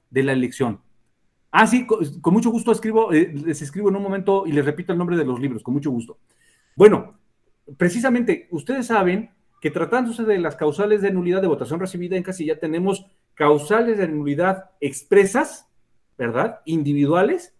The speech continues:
y causales de nulidad genéricas. Las causales de nulidad de votación recibida en casilla expresas,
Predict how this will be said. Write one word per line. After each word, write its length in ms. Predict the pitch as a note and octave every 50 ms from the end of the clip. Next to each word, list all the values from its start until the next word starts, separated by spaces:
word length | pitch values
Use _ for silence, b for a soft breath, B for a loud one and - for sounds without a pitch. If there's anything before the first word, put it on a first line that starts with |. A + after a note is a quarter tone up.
| _ _ _ _ _ _
y 120 | - D#3+ C#3
causales 540 | C#3+ E3 D#3+ D3+ - G3+ G#3+ A3+ A#3 G#3+
de 80 | F#3 F#3+
nulidad 500 | F3+ E3 D3+ D#3 D#3 D#3 G#3+ A#3 A3+ - - _
genéricas. 800 | - F3 E3+ F3 F#3+ G3+ F3+ F3+ - - C#3+ A2 - - _ _ _ _ _ _ _ _ _ _ _ _ _ _
Las 140 | - E3 E3+
causales 400 | - G3+ F#3+ F3+ A3+ A#3+ B3 A#3+
de 100 | A#3+ A#3
nulidad 300 | A3 A3 G#3+ G#3 A3+ A3+
de 60 | A3+
votación 340 | G3+ F3+ D3 D3+ C#3+ F#3 G3
recibida 240 | G3 F3+ F3 G3+ G#3+
en 60 | G3
casilla 340 | F#3+ F#3+ F#3 - G#3 G3 F#3+
expresas, 720 | D#3 - - - G3+ F#3+ F3 - E3+ F3+ G#3 G3+ - _